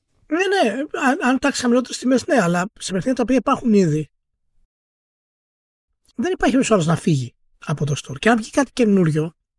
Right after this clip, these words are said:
και είναι η ευκολία του να το κάνει, να πατήσει ένα κλικ για να γίνει download, για να μην χρειάζεται να ασχοληθείς με τη Microsoft καθόλου, για ποιο λόγο να πάει στο store της Microsoft;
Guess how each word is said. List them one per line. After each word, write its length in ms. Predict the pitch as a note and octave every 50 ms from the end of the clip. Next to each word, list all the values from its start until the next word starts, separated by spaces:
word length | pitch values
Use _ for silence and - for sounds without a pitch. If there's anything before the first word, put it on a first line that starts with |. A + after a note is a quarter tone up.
| _ _
και 120 | - G3+
είναι 80 | G#3 B3
η 40 | B3
ευκολία 600 | - - - G#3 F3 E3+ F#3 G#3 A3+ A3 G3 D#3
του 120 | - F#3
να 120 | E3+ E3
το 60 | D3+ D#3+
κάνει, 200 | - G#3 G3 F3+
να 60 | E3
πατήσει 240 | E3 D#3+ G3+ F#3 -
ένα 100 | A#3 F#3
κλικ 160 | - - A3
για 100 | F#3+ F#3+
να 60 | E3+
γίνει 120 | F3 G3+ G3 F#3+
download, 200 | F3 F3 F#3+ F#3+
για 100 | F3+ F3
να 20 |
μην 80 | G3+ -
χρειάζεται 240 | - B3 B3 -
να 60 | - F3
ασχοληθείς 300 | - - D3+ D#3+ D#3+ D#3+
με 80 | D#3
τη 100 | C#3+ D#3 D#3+
Microsoft 300 | D#3 C#3+ C#3 - E3+ -
καθόλου, 380 | - - - - - A#2 B2 C#3
για 120 | - -
ποιο 180 | - - - C#4+
λόγο 200 | D4+ D#4+ C4 C4
να 120 | A#3+ F3
πάει 160 | - B3+ B3+
στο 120 | - - G#3+
store 140 | - - A#3+
της 120 | A3+ - -
Microsoft; 440 | - A#3+ A#3+ - - - - -